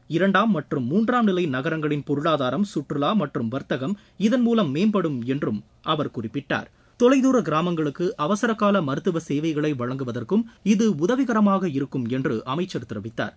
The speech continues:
குடியேற்றம், விசா, வெளிநாட்டை சேர்ந்தவர்களுக்கான பதிவு மற்றும் கண்காணிப்பு திட்டத்தை மேலும் ஐந்து ஆண்டுகளுக்கு நீட்டிக்கவும் இக்கூட்டத்தில் ஒப்புதல் அளிக்கப்பட்டதாக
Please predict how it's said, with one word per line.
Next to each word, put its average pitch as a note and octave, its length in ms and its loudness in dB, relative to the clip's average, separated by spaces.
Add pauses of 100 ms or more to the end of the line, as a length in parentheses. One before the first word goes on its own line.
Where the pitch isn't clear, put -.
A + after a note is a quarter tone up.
(140)
குடியேற்றம், D#3 580 0
விசா, C3+ 380 -2
வெளிநாட்டை G#3+ 600 0
சேர்ந்தவர்களுக்கான D3+ 1000 -2
பதிவு G#3 340 0
மற்றும் D#3+ 360 -2 (220)
கண்காணிப்பு A#3 540 0
திட்டத்தை G3+ 380 0
மேலும் E3 340 0
ஐந்து G3+ 260 2
ஆண்டுகளுக்கு F3 480 2
நீட்டிக்கவும் C3 580 -2 (320)
இக்கூட்டத்தில் A3+ 600 0
ஒப்புதல் G3+ 420 0
அளிக்கப்பட்டதாக C#3 840 -4